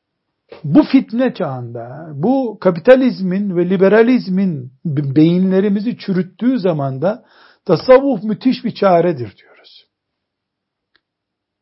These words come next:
Ama para etrafında dönmemeli, şöhret etrafında dönmemeli.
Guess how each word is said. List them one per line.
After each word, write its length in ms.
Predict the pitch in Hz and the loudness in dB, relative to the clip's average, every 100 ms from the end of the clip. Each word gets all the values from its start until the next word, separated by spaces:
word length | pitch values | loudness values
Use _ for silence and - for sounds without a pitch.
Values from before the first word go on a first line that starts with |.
| _ _ _ - | _ _ _ -4
Ama 320 | 151 294 294 _ _ _ _ _ _ | 2 2 2 _ _ _ _ _ _
para 280 | - 143 190 | 0 6 8
etrafında 800 | 240 - 170 165 135 151 143 131 | 6 4 4 4 4 -2 -4 0
dönmemeli, 760 | 139 196 208 220 220 220 233 240 _ _ | 2 2 2 0 -2 -2 -4 -8 _ _
şöhret 520 | - - 120 123 180 | -20 -10 -4 0 2
etrafında 760 | 220 208 214 214 214 214 208 165 | 0 -2 0 0 0 -6 -6 2
dönmemeli. 720 | 208 233 226 226 220 226 233 | 2 2 -4 -4 -4 -4 -8